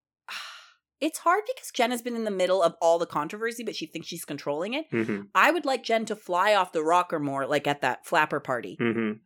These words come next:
Speaker 1: And the women actually respond, not in rehearsed ways where they're like,
Speaker 2: Mm-hmm.
Speaker 1: "I don't wanna be rude to Jen," or, "I'm scared of Jen." I'd like to, for someone, not Mary, because Jen's not gonna take Mary seriously, to
Speaker 2: Mm-hmm.
Speaker 1: put Jen in her place.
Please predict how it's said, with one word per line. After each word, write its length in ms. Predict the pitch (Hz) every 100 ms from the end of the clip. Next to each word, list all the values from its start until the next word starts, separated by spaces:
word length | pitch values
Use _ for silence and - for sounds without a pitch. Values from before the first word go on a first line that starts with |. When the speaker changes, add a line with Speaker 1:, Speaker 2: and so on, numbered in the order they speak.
| _
Speaker 1:
And 200 | 170 151 147 -
the 80 |
women 420 | 165 160 175 165 160 _ _
actually 400 | 165 165 - 180
respond, 600 | 165 156 - 143 143 143 -
not 340 | 170 175 - -
in 380 | 156 151 147 147
rehearsed 520 | - 147 196 202 - 175
ways 460 | 160 165 165 156
where 160 | 151 143
they're 160 | 143
like, 360 | 139 135 135 -
Speaker 2:
Mm-hmm. 340 | 127 120 104 - -
Speaker 1:
"I 100 | 226
don't 160 | 415 208
wanna 160 | 185
be 140 | 170 160
rude 180 | 190
to 60 | 190
Jen," 240 | - 349
or, 60 | 196
"I'm 100 | 226
scared 260 | 302 202 202
of 60 |
Jen." 300 | 190 294 285 -
I'd 220 | 190 311
like 160 | 170 -
to, 100 | - _ _ _
for 120 | 165
someone, 480 | - 285 302 147 165
not 220 | 156 208
Mary, 320 | 202 147 127 143
because 440 | 147 147 123 - - - _ _ _ -
Jen's 180 | 156 156
not 100 | 160
gonna 100 | 151
take 100 | 143
Mary 160 | 139
seriously, 480 | 131 135 110 120 113 _ _
to 60 | 120
Speaker 2:
Mm-hmm. 200 | 117 104
Speaker 1:
put 280 | 165 175 -
Jen 280 | 156 151
in 80 | 151
her 100 | 156
place. 480 | 147 143 - - -